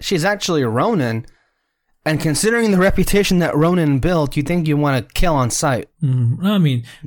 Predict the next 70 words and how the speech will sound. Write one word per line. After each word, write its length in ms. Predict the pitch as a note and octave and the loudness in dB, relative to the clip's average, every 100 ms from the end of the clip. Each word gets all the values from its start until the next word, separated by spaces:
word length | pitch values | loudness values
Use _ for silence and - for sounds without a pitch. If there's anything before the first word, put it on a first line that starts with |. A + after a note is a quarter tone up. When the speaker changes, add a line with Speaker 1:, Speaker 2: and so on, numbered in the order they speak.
| - _ - | -20 _ -4
Speaker 2:
I 100 | D3+ | 0
mean, 120 | D3 | 0
for 160 | - D#3 | 2 0
that 120 | D#3 | 2
guy 120 | D#3 | 0
specifically, 680 | D3+ D3+ D#3 C#3+ C#3+ C#3 C#3 | -2 -2 -2 0 -2 -4 -4
I 80 | C3+ | -4
don't 140 | C3+ C3 | -2 -2
know 60 | |
if 60 | B2+ | -2
he 60 | B2+ | -4
had 100 | A#2+ | -4
the 80 | |
gun. 240 | A#2+ C3 B2+ | -4 -2 -2
I 20 | |
think 140 | A#2+ A#2 | -4 -4
she 140 | C#3+ | -2
may, 100 | C3 | -2
might 300 | B2 B2 A#2 | -2 -2 -4
have 100 | A2+ | -4
dropped 300 | D3+ C#3+ D3+ | -4 -2 -2
it 20 | |
and 100 | C#3 | -2
all 60 | C3+ | -2
that. 160 | C#3 - | -4 -2
But 140 | C#3 | 0
it's 120 | C3+ | 2
just, 180 | C3+ C3 | 2 0
Speaker 1:
Right. 120 | A2+ | 0
Speaker 2:
it's 80 | D#3 | -2
just 120 | D#3+ | 0
kinda 160 | E3+ C3+ | 0 0
weird. 240 | C3+ C#3+ | 0 0
Like, 140 | A#2 A#2 | 0 -2
you 80 | C#3 | -2
could 180 | E3 | -2
have 140 | C3 A#2 | -2 -2
punched 300 | D3 B2+ - | -4 -4 -4
her 80 | A#2+ | -6
a 40 | |
couple 240 | - C3 A#2+ | -6 -6 -4
more 200 | A#2+ A2 | -4 -4
times 400 | C3+ A#2 A2 A2+ | -4 -4 -4 -4
in 80 | A2+ | -4
that 140 | A#2 | -4
moment, 380 | A#2+ A#2+ B2+ C3 | -4 -2 -2 -2
but, 60 | |
Speaker 1:
Mm-hmm. 100 | C#3 | -2
Speaker 2:
like, 180 | A#2+ G#2 | -4 -4
you 80 | B2+ | -6
just 300 | A#2 B2 - | -4 -6 -4
did 100 | C3+ | -4
it 80 | A#2 | -4
once. 520 | A#2+ C3 A#2 A#2 - - - _ | -4 -2 -4 -6 -12 -18 -20 _
You 140 | C#3+ | -6
stopped, 440 | A#2+ - C3+ A#2+ B2 | -4 -2 -2 -2 -2
and 80 | A#2+ | -2
that 80 | A2+ | -2
gave 180 | B2 A#2+ | -2 -2
her 140 | A#2 | -2
the 80 | A2+ | -4
chance 300 | A2+ A#2+ A#2 | -4 -4 -4
to 100 | B2 | -6
stop 360 | - A#2+ A#2 A#2 | -6 -6 -6 -6
you. 40 | |
And 80 | A2 | -8
I 80 | A2 | -8
was 100 | A2 | -10
like, 200 | G#2+ - | -12 -10
"Oh, 360 | B2+ A2+ G#2+ | -8 -6 -8